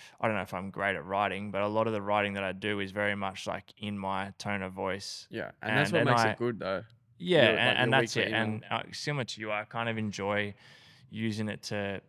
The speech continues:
Speaker 1: give the message my way. So I, I don't use it a great deal, but, I mean, I've played around with a few tools. Um, something that I'm actually interested in at the moment, and I'm sure you're all over it maybe, I don't know,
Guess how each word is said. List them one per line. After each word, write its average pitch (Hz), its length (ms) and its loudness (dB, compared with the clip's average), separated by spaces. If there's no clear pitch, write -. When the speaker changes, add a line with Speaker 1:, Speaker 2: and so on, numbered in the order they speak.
Speaker 1:
give 110 200 -4
the 110 80 -6
message 101 440 -4
my 98 220 -2
way. 120 220 0
So - 140 -4
I, 104 260 0
I 107 40 -2
don't 110 280 -2
use 104 220 -6
it 98 100 -6
a 95 40 -10
great 95 300 -4
deal, 98 260 -4
but, 117 320 2
I - 60 -4
mean, 131 160 4
I've 127 100 2
played 139 200 4
around 131 220 2
with 117 120 -4
a 107 40 -10
few 120 200 -6
tools. 123 680 -4
Um, 104 640 -4
something 139 400 0
that 127 120 4
I'm 113 220 6
actually 107 400 -2
interested 104 460 -6
in 101 420 -4
at 107 100 -6
the 101 80 -6
moment, 101 520 -2
and 101 80 -6
I'm 98 140 -6
sure 104 380 -2
you're 107 260 -2
all 98 100 -2
over 101 260 -2
it 101 100 -8
maybe, 107 400 -4
I 107 80 -4
don't 101 120 -4
know, 101 200 -2